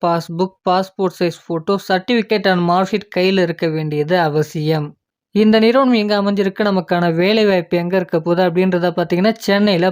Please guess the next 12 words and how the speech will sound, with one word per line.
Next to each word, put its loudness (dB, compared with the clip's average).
பாடி 0
லொகேஷன்ல -4
தான் -2
இந்த -4
நிறுவனம் 0
அமைஞ்சிருக்கு. -2
நமக்கான -2
வேலை 2
வாய்ப்பும் -2
இங்க 0
தான் 0
இருக்கும். -2